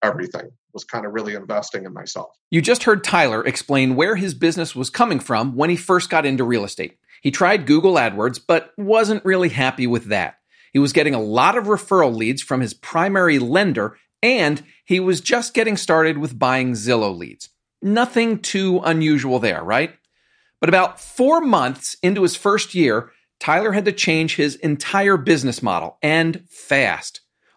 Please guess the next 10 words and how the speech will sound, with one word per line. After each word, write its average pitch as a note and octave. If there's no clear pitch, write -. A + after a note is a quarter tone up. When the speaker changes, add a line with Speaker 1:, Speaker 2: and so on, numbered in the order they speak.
Speaker 2:
All F#3
the A#3
leads C#3+
he D#3+
was C3
getting D3+
from -
his B2+
lender C#3
disappeared D3